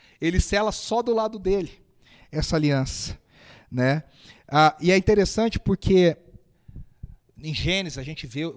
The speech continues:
viu isso bastante, aqui em Êxodo a gente vê isso. As pessoas já adoravam a Deus antes do templo ser construído, antes do tabernáculo ser construído.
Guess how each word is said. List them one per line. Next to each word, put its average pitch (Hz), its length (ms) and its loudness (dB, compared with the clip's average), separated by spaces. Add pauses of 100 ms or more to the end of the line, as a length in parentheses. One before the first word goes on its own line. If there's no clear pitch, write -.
(180)
viu 143 240 -4
isso 151 220 -6
bastante, 147 500 -6
aqui - 200 -8
em 147 100 -4
Êxodo 151 160 -2
a - 20 -4
gente 143 120 -10
vê 143 80 -2
isso. 139 180 -6 (180)
As 151 140 -8
pessoas 175 400 -8
já 180 80 -6
adoravam 175 480 -8
a 160 60 -8
Deus 147 280 -8
antes 156 200 -12
do 156 100 -10
templo 147 380 -6
ser 160 180 -8
construído, 156 600 -4
antes 147 140 -10
do 160 60 -8
tabernáculo 151 560 -6
ser - 80 -20
construído. 151 560 -8